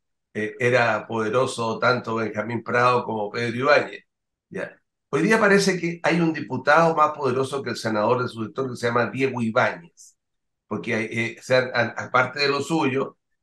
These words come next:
han habido, eh, denuncias o, o, o, o, o por lo menos ha empezado a plantearse en la prensa en diferentes municipios, Viña del Mar, Quilpué, etcétera,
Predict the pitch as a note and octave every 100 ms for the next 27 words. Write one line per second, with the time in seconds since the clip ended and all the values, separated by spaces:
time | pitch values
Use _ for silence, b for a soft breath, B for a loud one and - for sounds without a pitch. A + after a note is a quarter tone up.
0 | - B2+ C3+ C3+ D3 C#3+ C3+ - A#2+ -
1 | A2+ A#2+ C#3+ D3 D3 C3+ B2 A2+ - G#2
2 | - - G#2 G2 F2 _ _ _ _ -
3 | G#2+ G2+ G2+ - F#2+ F2 _ - A2+ A2
4 | B2+ C3 B2+ B2 A#2+ A#2 B2+ C3+ B2 A#2
5 | G#2+ A#2 A2+ A#2 A#2 B2+ B2 A#2 A#2+ A2+
6 | C3+ C#3+ C3+ A#2+ A#2 A#2 G#2+ B2 A2+ A2
7 | G#2+ A2+ G#2 G#2+ G#2+ A2 A2 - G#2 -
8 | A#2 B2+ B2+